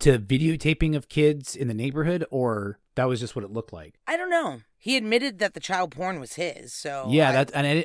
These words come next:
Speaker 1: I never knew if those two were connected like that, so.
Speaker 2: Yeah, I'm not sure. I'm not sure about that.
Speaker 1: Yeah, this went on for over a year of this back and forth. Investigators, they knew he was the guy, and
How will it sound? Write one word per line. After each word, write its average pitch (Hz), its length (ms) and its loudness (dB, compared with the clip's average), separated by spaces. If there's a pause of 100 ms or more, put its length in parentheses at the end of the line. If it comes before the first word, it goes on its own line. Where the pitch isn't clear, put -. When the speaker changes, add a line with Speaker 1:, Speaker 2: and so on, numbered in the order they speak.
(300)
Speaker 1:
I 165 60 -4
never 175 240 6
knew 160 160 10
if - 120 6
those 139 260 8
two 143 220 6
were 139 120 4
connected 107 540 -2
like 85 160 -10
that, 85 260 -10
so. 92 380 -12 (160)
Speaker 2:
Yeah, 143 260 -4
I'm 143 160 -6
not 143 180 -6
sure. 127 440 -12 (200)
I'm 147 120 -12
not 151 160 -8
sure 156 120 -12
about - 220 -16
that. 120 160 -20 (140)
Speaker 1:
Yeah, 151 300 -2 (120)
this 165 320 4
went 220 140 -2
on 120 500 -6
for - 300 -6
over 156 320 2
a 113 100 -8
year 131 240 0
of 98 100 -6
this 110 140 -6
back 135 380 -2
and 123 140 -2
forth. 131 360 -2 (300)
Investigators, 143 800 -2 (420)
they 226 140 6
knew 202 540 8 (260)
he - 260 0
was 156 220 4
the 131 100 0
guy, 107 460 -6
and 139 420 0